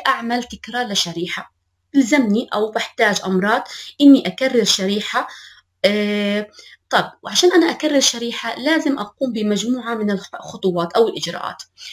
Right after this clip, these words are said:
مثلًا حابة أنا أكرر شريحة رقم ثلاثة، بكبس عليها،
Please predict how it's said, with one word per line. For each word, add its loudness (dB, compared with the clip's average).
مثلًا 2
حابة 2
أنا 0
أكرر -2
شريحة -6
رقم -2
ثلاثة، -4
بكبس -6
عليها، -4